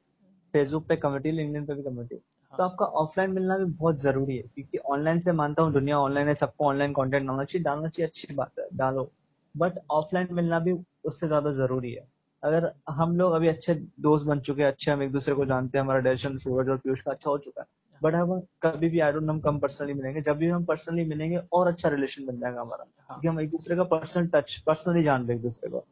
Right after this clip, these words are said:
Speaker 1: और Instagram, WhatsApp, Facebook पे इतनी बात नहीं हो सकती है, क्योंकि हाय हेलो होगा, मैक्सिमम हाउ आर यू होगा या कुछ थोड़ा बहुत काम रिलेटेड बात होगा।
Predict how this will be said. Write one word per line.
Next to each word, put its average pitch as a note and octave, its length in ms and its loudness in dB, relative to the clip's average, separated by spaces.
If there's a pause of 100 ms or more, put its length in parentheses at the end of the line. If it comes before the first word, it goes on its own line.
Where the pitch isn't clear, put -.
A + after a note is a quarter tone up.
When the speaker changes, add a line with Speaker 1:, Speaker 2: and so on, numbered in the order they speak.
(260)
Speaker 1:
और D#3+ 160 6
Instagram, F3 340 2
WhatsApp, D#3+ 400 2
Facebook D#3 300 2
पे D#3+ 140 2
इतनी D#3+ 220 0
बात D3 280 2
नहीं C#3+ 80 2
हो C3+ 100 4
सकती B2+ 300 -2
है, C3 80 4
क्योंकि C3 240 0
हाय C3+ 200 4
हेलो C3 200 2
होगा, C3 240 2
मैक्सिमम B2+ 380 -2
हाउ B2 220 4
आर B2 80 -2
यू B2 100 2
होगा B2 180 2
या B2 100 2
कुछ - 320 -8 (340)
थोड़ा D#3 140 6
बहुत D#3 200 2
काम C#3+ 180 4
रिलेटेड C3+ 260 2
बात B2 260 2
होगा। G#2+ 240 -4